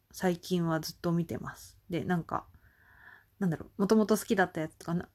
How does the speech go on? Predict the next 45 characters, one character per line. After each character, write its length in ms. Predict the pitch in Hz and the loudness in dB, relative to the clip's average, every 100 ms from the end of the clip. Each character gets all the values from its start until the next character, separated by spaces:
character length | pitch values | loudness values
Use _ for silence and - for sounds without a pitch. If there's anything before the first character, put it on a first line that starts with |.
| _ - | _ -4
う 40 | |
ん、 280 | 170 160 170 | -4 -4 0
何 200 | 202 220 | 4 6
度 80 | 190 | 6
も 60 | |
見 140 | 175 175 | 0 -2
た 160 | 190 | -2
い 60 | 180 | -2
や 100 | 165 | -4
つ 100 | - | -8
と 100 | 233 | -8
か、 480 | - 339 285 180 - - | 2 4 6 2 -2 -10
お 60 | 185 | -6
す 100 | 196 | -4
す 140 | 196 | 0
め 140 | 190 | 0
し 40 | 190 | 0
て 120 | 185 | -4
く 120 | 190 | -4
れ 120 | 185 | -4
た 80 | 180 | -2
や 100 | 185 | -4
つ 100 | 185 | -6
と 100 | - | -14
か、 420 | - 269 262 170 - _ _ _ _ _ _ _ _ _ _ _ _ _ _ _ _ _ _ - | 0 4 4 4 -4 _ _ _ _ _ _ _ _ _ _ _ _ _ _ _ _ _ _ -8
う 40 | |
ん。 220 | 170 160 - _ _ _ _ _ _ _ _ _ _ _ | -6 -6 -10 _ _ _ _ _ _ _ _ _ _ _
そ 520 | - - 294 285 240 180 | -6 -6 -6 -6 -4 2
う、 20 | |
な 160 | 214 | 2
ん 80 | 208 | 2
か 120 | 196 | 0
ね、 140 | 196 196 | 0 2
昔 400 | 208 208 214 226 | 2 0 0 0
の 60 | |
や 120 | 175 202 | 0 -2
つ 100 | - | -4
と 100 | 233 | -2
か 100 | 214 | 2
も 80 | |
見 140 | 202 208 | 2 2
て 100 | 214 | 2
る 100 | 185 | 2
ね。 360 | 180 180 175 _ _ _ _ _ _ _ _ _ _ _ _ - | 2 0 0 _ _ _ _ _ _ _ _ _ _ _ _ -8
一 140 | - | -8